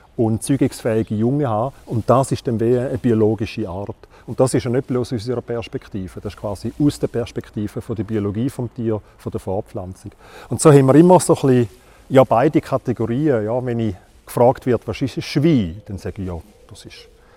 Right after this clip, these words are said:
ein Tier, das kann empfinden, das mit anderen Schweinen gern zusammen ist, das neue Schweine macht, wenn's, äh, wenn's passt. Und andere sagen, nein, ein Schwein ist in erster Linie ein Fleischlieferant. Und die beiden Perspektiven sind ja immer da.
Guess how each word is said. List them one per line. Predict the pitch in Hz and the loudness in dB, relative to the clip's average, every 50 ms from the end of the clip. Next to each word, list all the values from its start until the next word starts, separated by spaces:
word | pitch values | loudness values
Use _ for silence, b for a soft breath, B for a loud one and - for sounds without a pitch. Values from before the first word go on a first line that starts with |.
| b b b | b b b
ein | 127 - - - | -14 -14 -12 -6
Tier, | - 135 131 139 135 131 113 | -4 0 0 2 0 0 -2
das | 113 - - | -4 -6 -6
kann | 107 95 92 | -10 -10 -10
empfinden, | 95 - - - 160 175 170 175 170 160 156 151 147 143 139 139 135 131 127 120 110 101 | -12 -14 -8 -6 -4 -2 -2 -2 -2 -2 -2 -2 -2 -2 -2 -4 -4 -4 -6 -6 -6 -6
das | 104 101 101 104 | -6 -6 -6 -6
mit | 98 101 - - | -8 -8 -6 -4
anderen | 101 104 110 101 104 104 104 | -4 -4 -4 -4 -6 -6 -6
Schweinen | - - 131 143 147 | -4 -2 -2 -2 -2
gern | - 143 135 139 127 | -2 -4 -4 -4 -8
zusammen | - - 135 127 131 135 127 123 | -6 -4 -4 -4 -4 -6 -6 -6
ist, | 123 123 117 - - - 101 | -8 -8 -10 -10 -16 -14 -10
das | 98 101 98 | -8 -6 -6
neue | 98 98 95 98 98 | -4 -4 -4 -4 -6
Schweine | - - 117 127 147 147 | -6 -4 -4 -4 -2 -2
macht, | 143 127 135 - - - - - - _ | -4 -6 -8 -10 -14 -20 -20 -20 -20 _
wenn's, | 170 117 117 113 110 - - - - | -10 -8 -8 -8 -8 -10 -14 -18 -8
äh, | - 120 117 117 110 | -4 0 0 2 2
wenn's | 113 110 107 - | 0 -2 -4 0
passt. | - 107 110 113 - - - B B B B B B B B B | 2 4 4 4 2 -4 -12 B B B B B B B B B
Und | 127 107 | -2 0
andere | 107 123 139 139 143 - | 2 2 2 2 0 0
sagen, | - 117 101 101 | 0 -2 -2 -2
nein, | 113 120 123 120 | -4 -2 -2 -2
ein | 117 | -2
Schwein | - - 117 117 127 139 147 | -2 -2 -2 0 2 2 2
ist | 113 131 | 2 0
in | 123 | -4
erster | 123 120 110 - - | -4 -4 -6 -6 -6
Linie | 107 110 113 110 107 101 | -6 -6 -4 -6 -6 -6
ein | 104 98 | -8 -8
Fleischlieferant. | - 107 98 101 107 - - 123 104 - 120 110 95 80 85 92 - _ - - | -6 -6 -4 -4 -4 -4 -4 -6 -4 -4 -4 -4 -4 -6 -10 -14 -16 _ -20 -16
Und | - 139 107 127 | -14 -10 -8 -4
die | 120 | 0
beiden | - 110 117 120 127 | 2 2 4 2 2
Perspektiven | - 131 117 98 - 135 - - - 127 135 - - 120 | 0 -2 -4 -2 -2 -4 -4 -2 -2 -2 -2 -2 -4 -6
sind | 123 117 113 104 | -6 -6 -6 -6
ja | 101 104 | -6 -6
immer | 101 107 117 120 | -6 -6 -8 -10
da. | 113 - | -12 -14